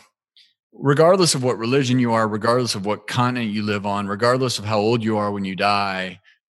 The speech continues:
regardless of all of these circumstances, I feel like if you live a kind life,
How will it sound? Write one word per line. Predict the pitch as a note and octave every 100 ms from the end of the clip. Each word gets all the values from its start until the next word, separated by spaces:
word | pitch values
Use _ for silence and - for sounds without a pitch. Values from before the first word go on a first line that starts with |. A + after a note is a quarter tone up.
| _
regardless | A#2+ A2+ C3 D#3 C#3+ A#2+
of | G#2+
all | A#2 A#2
of | G#2+
these | B2 -
circumstances, | G2+ G2+ F#2 G#2 F#2+ F#2+ G2
I | G2+
feel | - C#3
like | B2 A2
if | G2
you | A2 A2+
live | A2 A2+
a | G2
kind | - G#2+ G2+ G#2 F2+
life, | F2+ G2+ F#2 E2+ - -